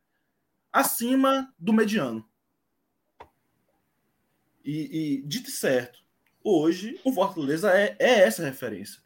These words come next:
Pra tudo, se usa o referen-, se, se, se usa o Fortaleza como referência, como, é, é, é, é, padrão,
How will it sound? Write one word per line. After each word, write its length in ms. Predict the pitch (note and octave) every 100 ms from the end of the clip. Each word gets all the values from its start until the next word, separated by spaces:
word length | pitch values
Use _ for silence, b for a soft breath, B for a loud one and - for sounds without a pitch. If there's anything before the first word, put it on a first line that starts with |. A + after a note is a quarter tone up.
| _ _ _
Pra 160 | - A3
tudo, 600 | A3+ G3+ F#3+ G3+ B3+ D#4+
se 180 | - -
usa 280 | G#3 B3 B3
o 40 |
referen-, 560 | F3+ D#3 D3 A#2+ B2+ - _ _ b
se, 200 | - G3+
se, 600 | - - - - A3+ -
se 120 | A3
usa 180 | G#3 C4
o 20 |
Fortaleza 380 | A3+ G#3+ F3 G3+
como 260 | G#3+ G3+ A3+
referência, 560 | A#3 A3 D3+ E3 G3 b b b
como, 480 | - G3 G#3+ A3 G3+ D#3+
é, 40 |
é, 300 | D#3 C#3+ C3
é, 420 | C#3+ C3+ - C3
é, 40 | B2
padrão, 600 | - G3+ D#3+ D3+ D3+